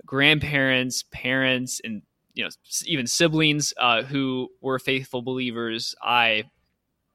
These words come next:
I had, uh, was in a Christian school. Uh, I, you know, I went to church on Sundays, and so I had an immense, immense amount of contact with,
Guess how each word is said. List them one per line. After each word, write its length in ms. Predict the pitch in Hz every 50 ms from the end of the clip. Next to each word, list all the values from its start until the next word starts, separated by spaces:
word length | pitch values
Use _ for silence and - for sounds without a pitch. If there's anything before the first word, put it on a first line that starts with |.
| _ _ _
I 120 | - 156 147
had, 420 | 143 143 131 131 135 139 139 - - - - - _ _ _
uh, 160 | - 120 117 113
was 100 | 120 135
in 100 | 143 135
a 40 | 127
Christian 340 | - - 143 - - 117 95
school. 640 | - - - - 214 202 196 190 190 185 190 190 - - _ _ _ _ -
Uh, 40 | -
I, 300 | 107 113 107 73 92 117
you 100 | 123 117
know, 80 | 110 107
I 60 | 113
went 180 | 117 120 113
to 320 | - - 127 117 117 110 98
church 340 | - - - 170 160 156 - -
on 120 | 131 127
Sundays, 460 | 127 - 160 156 156 147 139 135 127
and 100 | 131 135
so 120 | - 151 123
I 260 | 90 135 143 139 -
had 140 | 151 156 147
an 160 | 147 147 - - _ _
immense, 800 | - 135 139 143 151 170 185 208 208 196 175 151 135 - - - -
immense 520 | - 135 135 139 147 151 156 156 151 -
amount 420 | - - 131 131 120 123 127 - -
of 100 | - -
contact 680 | - - 135 127 123 120 - 120 113 113 120 - -
with, 300 | - 120 123 123 113